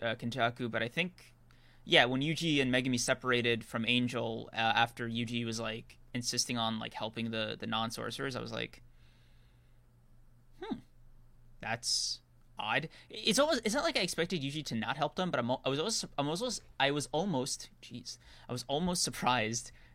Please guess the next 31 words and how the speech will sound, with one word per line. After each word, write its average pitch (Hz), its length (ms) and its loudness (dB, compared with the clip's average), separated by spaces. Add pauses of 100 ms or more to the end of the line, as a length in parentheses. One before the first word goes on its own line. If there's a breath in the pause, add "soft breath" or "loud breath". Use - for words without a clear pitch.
that, 131 140 2
like, 113 300 0
he 123 140 -6
still 135 300 -2
had 120 380 2
the, 117 200 -2
uh, 107 120 0
whole 113 400 -2 (320)
"I 120 80 -2
wanna 117 200 2
save - 340 -4
people" 147 260 -6
thing 175 300 -4
in 180 140 -2
there. 190 260 -4 (420)
Uh, 120 220 8
'cause 131 200 -2
I 143 80 6
was 135 120 0
like, 135 140 0
"Oh, 185 80 6
yeah, 123 120 8
I 135 60 2
thought 165 160 4
Mahito 139 440 0
beat 170 180 -4
that 123 160 2
out 127 160 2
of 117 80 -6
him." 113 220 0
<laughs> - 60 -20